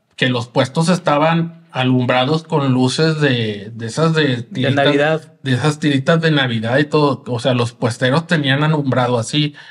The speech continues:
Speaker 1: No había planta de luz que, que tuvieran
Speaker 2: Que
Speaker 1: para
Speaker 2: auxiliara
Speaker 1: poner,
Speaker 2: ahí,
Speaker 1: sí,
Speaker 2: cabrón, por lo
Speaker 1: o sea,
Speaker 2: menos,
Speaker 1: que
Speaker 2: güey.
Speaker 1: hubiera así lámparas o algo así, que, que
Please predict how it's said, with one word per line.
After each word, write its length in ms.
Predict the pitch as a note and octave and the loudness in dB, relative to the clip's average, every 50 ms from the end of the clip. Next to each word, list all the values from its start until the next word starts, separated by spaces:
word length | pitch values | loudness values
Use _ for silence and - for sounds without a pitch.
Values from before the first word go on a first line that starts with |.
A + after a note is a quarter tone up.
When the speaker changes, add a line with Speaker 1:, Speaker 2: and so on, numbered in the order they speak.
| - - - - - _ _ | -20 -20 -20 -20 -20 _ _
Speaker 1:
No 160 | C3 B2+ B2+ | 0 2 2
había 800 | B2+ B2+ C3 C3 C3 C3+ C3+ C#3 C#3+ C#3 C3+ C3+ C3+ C3 - - | 2 0 0 0 2 2 4 4 2 2 2 2 0 -2 -4 -4
planta 540 | - C3+ B2+ C3 C#3 D3+ E3+ F3 E3+ E3+ C#3 | -2 0 2 2 4 4 4 4 4 2 0
de 120 | B2+ A#2+ | 0 0
luz 500 | A#2 A#2+ C3+ C#3+ D#3+ E3 - - - _ _ _ _ _ | -2 0 0 0 -2 -2 -6 -16 -18 _ _ _ _ _
que, 680 | _ - C3+ C3 B2 A#2+ A#2+ A#2+ A2+ A2 G#2+ - - - _ _ _ _ _ _ - - - _ _ _ _ _ | _ -2 0 0 0 0 0 -2 -2 -2 -4 -6 -8 -16 _ _ _ _ _ _ -20 -20 -20 _ _ _ _ _
que 640 | - B2 A#2+ B2 A#2 A#2 A#2 A2+ A2+ A2+ A2 A2 A2 | -2 0 0 2 2 2 2 0 0 -2 -6 -6 -6
tuvieran 480 | - A#2+ A#2 B2 B2 B2+ C3 C3+ C#3+ C#3+ | -4 -2 0 0 2 2 2 0 0 2
Speaker 2:
Que 80 | C#3+ - | 2 0
Speaker 1:
para 100 | - C3+ | 0 0
Speaker 2:
auxiliara 420 | - - E3+ D#3 D3 D3 C#3+ C#3+ - | 0 0 0 2 4 2 2 2 2
Speaker 1:
poner, 120 | F#3+ F#3+ | 0 0
Speaker 2:
ahí, 160 | E3+ D3+ E3 F3 | 0 0 -4 -8
Speaker 1:
sí, 40 | - - | -8 -8
Speaker 2:
cabrón, 320 | - C3+ C3 B2 F3+ A2+ | -6 -4 -4 -4 -2 -2
por 100 | A2+ C#3+ | 0 0
lo 120 | C#3 C3+ | 0 0
Speaker 1:
o 40 | C3 | 0
sea, 120 | C3 C#3 D#3 | 0 0 0
Speaker 2:
menos, 240 | - B2+ A#2+ - | 0 -2 -4 -2
Speaker 1:
que 160 | - C#3 B2 A2+ | -2 0 0 0
Speaker 2:
güey. 100 | A2+ A2 | 0 -2
Speaker 1:
hubiera 220 | A#2 A#2+ A#2+ C3+ | 0 0 0 0
así 200 | C#3 - - C3+ | 0 0 0 0
lámparas 640 | C3 C3 B2+ A#2+ B2+ C3 B2+ D3+ D3 C#3 C#3 C3 C3 | 2 2 0 0 0 0 2 2 2 0 0 -2 -2
o 80 | C3 B2+ | 0 0
algo 160 | C3 C3+ D3+ | 2 2 2
así, 220 | D3 - D#3+ D3 | 0 0 -2 0
que, 260 | D3 D#3+ D3+ D3 C#3 C3 | 0 0 0 0 -2 -2
que 140 | - C#3+ | -4 -4